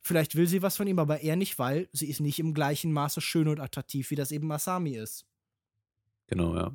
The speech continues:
Speaker 2: Das ist, ja, fand ich auch eine nette kleine,
Speaker 1: Ja.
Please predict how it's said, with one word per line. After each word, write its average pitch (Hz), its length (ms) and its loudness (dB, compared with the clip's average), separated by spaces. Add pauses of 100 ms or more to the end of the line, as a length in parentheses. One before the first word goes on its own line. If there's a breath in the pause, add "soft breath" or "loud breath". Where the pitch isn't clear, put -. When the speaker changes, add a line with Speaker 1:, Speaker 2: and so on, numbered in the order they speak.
(120)
Speaker 2:
Das - 280 -2
ist, - 300 -8 (720)
ja, 90 220 4
fand 120 180 2
ich 117 100 2
auch 120 120 2
eine 107 140 2
nette 107 280 4
kleine, 98 400 2 (120)
Speaker 1:
Ja. 170 160 -6